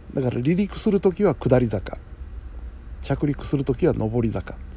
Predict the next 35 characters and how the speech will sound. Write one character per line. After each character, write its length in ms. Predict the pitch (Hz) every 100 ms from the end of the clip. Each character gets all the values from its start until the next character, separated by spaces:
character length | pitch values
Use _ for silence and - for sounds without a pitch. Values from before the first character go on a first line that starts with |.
| - -
坂 420 | - - - 247
に 100 | 175
な 100 | 110
っ 40 |
て 140 | - -
る 80 | 151
滑 60 | -
走 280 | 110 - 131
路。 80 | - - - - - - - - - - - -
ま 960 | 101 95 98 127 151 151 151 143 139 135
あ、 40 |
不 100 | 127
思 200 | - 117
議 60 | -
な。 180 | 92 - - - - - - - - - - - - - - - - - -
と 120 | -
ん 120 | 120 127
で 80 |
も 80 | 127
な 100 | 120
い 40 | 90
不 40 |
思 200 | - -
議 40 |
な。 120 | - - - - - - - - - - - - - - - - -
う 160 | 107 104
ん、 20 |
そ 180 | 92 123
こ 120 | 131
に 120 | 135
ね、 280 | 139 117 - -
セ 220 | - 156
ス 160 | -
ナ 100 | 233
機、 1080 | 226 - 147 117 110 110 113 57 55 - -